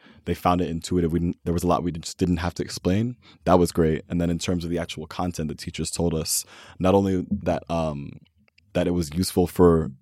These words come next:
English classes and what they were looking for in the classroom, but we spoke to teachers outside of English, and they spoke about the fact that our Storybox storytelling format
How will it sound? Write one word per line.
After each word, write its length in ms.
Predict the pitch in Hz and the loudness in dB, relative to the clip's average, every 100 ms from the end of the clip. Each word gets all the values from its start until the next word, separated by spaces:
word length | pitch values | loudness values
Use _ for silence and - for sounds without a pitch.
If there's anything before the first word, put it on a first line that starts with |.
| _ - | _ -2
English 280 | 101 107 - | 0 2 4
classes 400 | 110 117 117 110 | 4 6 6 4
and 120 | 87 | 4
what 140 | 87 | 4
they 100 | 87 | 6
were 100 | 87 | 6
looking 220 | 87 - | 4 2
for 80 | 92 | 2
in 60 | 92 | 2
the 60 | |
classroom, 400 | 87 92 113 139 | 4 2 2 0
but 80 | 110 | -2
we 80 | 90 | -2
spoke 180 | - 85 | -6 -10
to 60 | 82 | -8
teachers 360 | - 87 82 - | -8 -8 -10 -2
outside 340 | 120 156 95 | -2 0 -2
of 80 | 87 | -2
English, 280 | 85 82 80 | -4 -4 -4
and 80 | 87 | -4
they 40 | |
spoke 320 | 85 - 92 - | -4 0 0 2
about 380 | 87 85 76 - - - _ - | 2 2 0 -10 -20 -20 _ -10
the 80 | |
fact 360 | 92 98 92 - | -2 2 2 2
that 200 | 87 82 - | 0 0 0
our 140 | 87 85 | 2 2
Storybox 1200 | - - - 101 98 82 90 90 - - - - _ _ _ | -2 0 8 10 10 10 8 8 4 -2 -2 -6 _ _ _
storytelling 680 | - - 95 92 - 87 82 | -10 4 6 6 4 0 -2
format 680 | - - 117 127 92 80 | -10 4 8 10 8 6